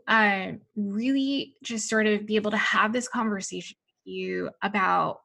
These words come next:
you know, what's happening now, what are going through people's minds now, and, you know, what insights and guidance you can give them to really be able to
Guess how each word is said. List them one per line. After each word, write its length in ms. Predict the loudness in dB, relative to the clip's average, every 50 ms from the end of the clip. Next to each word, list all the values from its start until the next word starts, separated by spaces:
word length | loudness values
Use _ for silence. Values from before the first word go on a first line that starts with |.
| _ _ _ _ _ _ _ -6
you 160 | -4 -4 -4
know, 120 | -4 -6 -6
what's 460 | -6 -4 -2 0 0 0 0 0 -2 -2
happening 840 | -2 2 4 4 4 4 2 2 2 2 2 2 0 -2 -4 -8 -8 -8
now, 640 | -8 -6 -4 -4 -2 0 0 2 0 0 0 0
what 160 | 0 2 2 2
are 80 | 2
going 240 | 0 0 0 0 0
through 140 | 0 -2 -4
people's 500 | -4 -4 -4 -4 -2 -2 -2 -2 -2 -2
minds 500 | -2 -2 -4 -4 -6 -8 -8 -10 -14 -18 _ _ -10
now, 800 | -8 -4 -4 -2 -2 -2 -2 -2 -2 -4 -2 -2 -2 -2 -4 -6 -12 -20 -18 -18 -16 -18 -18 -20 -20 _ _ 2
and, 380 | 4 6 6 6 6 4 2 -4 _ _ -4
you 80 | -2
know, 180 | -2 -2 -4 -6 -10 -10
what 260 | -4 0 2 2 2 2
insights 480 | 2 2 2 4 4 2 2 2 0 -2
and 100 | -4 -4
guidance 480 | -2 -2 -2 -2 -4 -4 -6 -6 -6 -2
you 160 | 0 2 0
can 240 | 2 2 2 2 2
give 280 | 2 0 -2 -2 -4 -6 _
them 520 | -8 -6 -6 -6 -6 -8 -6 -4 -4 -4 -4 -6 -6 -2
to 240 | -2 -2 -2 0 0
really 280 | 0 0 2 2 2
be 200 | 2 2 0 0
able 240 | 0 -2 -2 -2 -2 -4 -6 -8 -6
to 300 | -4 -2 -2 -2 -4